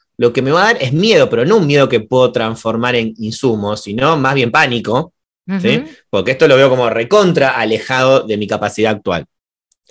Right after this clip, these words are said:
Speaker 2: Y frustración, ¿no? También.
Speaker 1: Totalmente, y la consecuencia de eso, paradójicamente, que en los dos extremos, tanto si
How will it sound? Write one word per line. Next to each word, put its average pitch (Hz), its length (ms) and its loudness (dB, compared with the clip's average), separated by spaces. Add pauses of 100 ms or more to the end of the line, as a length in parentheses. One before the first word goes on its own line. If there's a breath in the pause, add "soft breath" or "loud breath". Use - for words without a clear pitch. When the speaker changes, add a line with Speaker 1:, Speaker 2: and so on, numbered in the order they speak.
Speaker 2:
Y 196 120 -10
frustración, 196 680 -4
¿no? 190 160 -6
También. 175 640 -8 (640)
Speaker 1:
Totalmente, 170 760 2
y 123 100 -2
la 117 160 0
consecuencia 170 640 2
de 185 100 4
eso, 147 280 0
paradójicamente, 147 880 2
que - 100 -4
en 113 100 -2
los 123 220 -6
dos 220 220 0
extremos, 123 1040 -2
tanto 151 320 0
si 123 380 -2